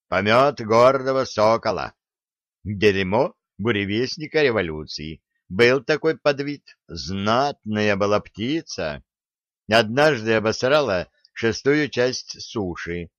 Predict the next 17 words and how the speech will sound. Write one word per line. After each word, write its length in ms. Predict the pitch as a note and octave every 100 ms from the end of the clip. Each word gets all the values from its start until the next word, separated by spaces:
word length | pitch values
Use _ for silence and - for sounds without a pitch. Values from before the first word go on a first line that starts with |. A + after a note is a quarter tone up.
| _ _
Никак 680 | - G2+ F#2+ - G3 G#3 -
не 180 | F#3+ F#3+
могли 380 | F#3 E3+ F3+ F3+
отомыть. 720 | F3+ E3 D#3 G2+ C#2+ _ _ _ _ _ _ _ _ _ _ _ _
Гуана 720 | D2 F#2+ G#2+ A2 A2 A2+ A#2 A2
королевского 720 | A2+ A2 F#2+ E2+ - F#2+ G2
пингвина. 720 | G#2 G2+ F#2+ D#2+ D2 C#2 C#2 _ _ _ _
Помните? 560 | G2+ C3+ C#3 F#2 C2 - _ _ _ _ _
Глупый 760 | - G#3+ A#2+ D#3+ D#3 C3+ C3+
пингвин 720 | A2 A2+ A2+ G#2 A2 C3 B2+ G#2+
робко 420 | G#2 A2+ - G#2+
прячет 580 | G2+ G#2 A2 - G2 - _
тело, 600 | A2+ B2+ B2 A#2+ A#2 F2+
жирное 720 | F2 A2 A2+ G#2 G2+ G#2 G2
в 60 |
утёсах. 800 | G2 F#2 G2+ F#2+ E2 - C#2+ - _ _ _ _ _
Бедняга. 720 | G2 G#2 G2+ F#2+ E2+ D2+ D2